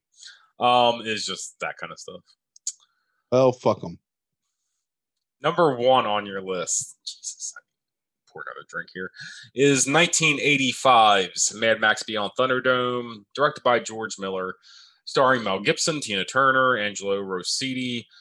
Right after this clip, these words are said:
Speaker 1: Bruce Spence, and Frank Thring. Um, has an eighty percent from critics, um, on Rotten Tomatoes and a forty-nine percent from audiences. You wanna tell us a little bit about this sequel and why you have it number one on the list?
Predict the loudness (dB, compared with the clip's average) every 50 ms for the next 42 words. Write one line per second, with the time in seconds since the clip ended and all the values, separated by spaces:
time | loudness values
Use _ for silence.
0 | -20 -20 -20 _ _ _ _ -4 -2 0 0 0 -2 2 4 4 4 4 2 0
1 | 0 -2 -2 -4 _ _ -4 -4 -2 -2 -4 -6 -10 -14 -14 -4 0 2 2 2
2 | 0 -6 -18 -20 -20 -20 -20 _ _ _ _ -14 -8 -4 -2 -2 -2 -2 -4 -8
3 | -12 -16 -16 -16 -18 -20 -20 -20 -20 -20 -12 -4 0 2 2 2 2 2 0 0
4 | 0 0 -4 -10 -4 -2 0 0 0 0 -4 -4 -2 0 0 -2 -2 -6 -20 -4
5 | -2 0 2 2 0 -2 -6 -8 -6 -6 -8 -10 _ _ _ -4 -2 0 2 2
6 | 2 0 0 -2 -4 -6 -10 -14 -10 -10 -8 -6 -4 -4 -4 -6 -10 -14 -8 -8
7 | -8 -6 -6 -8 -10 -10 -10 -12 -8 -4 -4 -4 -4 -6 -8 -6 -6 -6 -4 -6
8 | -8 -8 -6 -6 -6 -6 -8 _ -16 -8 -8 -6 -6 -6 -8 -8 -16 -18 -14 -10
9 | -8 -10 -10 -10 -14 _ _ -18 -18 -18 -18 -16 -12 -12 -12 -12 _ _ _ _
10 | _ -20 -20 -20 _ _ -20 _ _ _ -12 -10 -10 -8 -2 0 2 2 2 2
11 | 0 -2 -2 -2 -2 -2 -4 -4 -6 -4 -4 -4 -2 -2 -2 0 2 0 2 2
12 | 2 4 4 4 2 2 -2 _ _ _ _ _ _ -2 0 0 0 0 2 0
13 | 0 0 -2 -4 -6 -4 -4 -2 -2 -2 -2 0 0 2 2 2 0 0 -2 0
14 | 2 4 4 4 2 2 0 0 0 -2 -2 -4 -4 -2 -2 -4 -2 -2 -4 -6
15 | -8 -8 -8 -4 0 2 2 2 2 0 -4 -6 -6 -8 -14